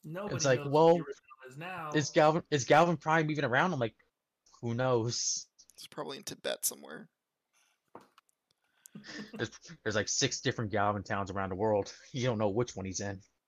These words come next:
Speaker 3: If any.
Speaker 2: Probably rotting in some jail. No one knows who he is.
Speaker 3: <laughs> That would be a very, uh,
Speaker 2: Call my lawyer!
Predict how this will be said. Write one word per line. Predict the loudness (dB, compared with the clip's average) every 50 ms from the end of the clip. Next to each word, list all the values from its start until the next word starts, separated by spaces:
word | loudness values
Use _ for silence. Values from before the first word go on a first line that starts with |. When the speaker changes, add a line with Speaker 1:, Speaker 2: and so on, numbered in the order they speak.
| _ _ _ _ _ _
Speaker 3:
If | -10 -10 -8 -6
any. | -6 -8 -8 -8 -10 -12 -16 -20 _ _ _ _ _ _ _ _ _ _ _ _ _ _ _ _ _ _ _ _ _ _ _ _ _ _ _ _ _ _ _ _ _ _ _ _ _ _ _ _ _ _ _ _ _ _ _ _ _ _ _ _ _ 0
Speaker 2:
Probably | 0 0 2
rotting | 2 2 2 2 0 -4
in | -8
some | -6 -6 -6 -6
jail. | -6 -8 -6 -4 -4 -4 -4 -4 -8 -14 -20 _ _ _ _ _ _ _ _ _ _ _ _ _
No | -2 -2 0 0
one | 0 -2
knows | -2 -4 -6 -6
who | -6 -6
he | -4 -4
is. | -4 -6 -8 -10 -14 -14 -16 _ _ _ _ _ _ _ _ _ _ _ _ _ _ _
Speaker 3:
<laughs> | -16 -16 -14 -14 -16 -16 -12 -10 -10 -10 -12 -14 _ _ _ _ -20 -20 -14
That | -6 -4 -4 -4
would | -4 -6
be | -12 -16
a | -14
very, | -14 -14 -14 -14 -12 -12 -12
uh, | -10 -10 -10 -12 -14 -16 -18 _ _ _ _ _ _ _ 0
Speaker 2:
Call | 2 4 4 6 4 4
my | 6 8 8 8 8
lawyer! | 6 6 8 8 8 8 6 6 4 4 4 2